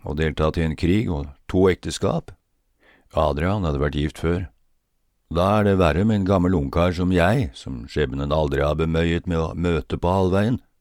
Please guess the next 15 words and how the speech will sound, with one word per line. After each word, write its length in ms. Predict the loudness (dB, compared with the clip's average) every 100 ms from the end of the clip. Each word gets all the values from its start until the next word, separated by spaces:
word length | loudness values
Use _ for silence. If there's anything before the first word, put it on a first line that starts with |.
| _ _ _ _ _ _ _ _ _ _ _
"Men 200 | 0 2
har 180 | 4 4
han 140 | 6 4
noensinne 480 | 4 2 2 0
fortalt 480 | 0 0 2 2 2
deg 120 | -2 0
noe 240 | -2 -4 -4
om 160 | -2
hva 180 | 2 2
han 100 | 2 2
har 100 | 0
utrettet?" 520 | 0 -2 -2 -6 -10 _ _ _ _
spurte 320 | -10 -8 -4
Anne 160 | -2 0
Marie. 460 | 0 0 0 0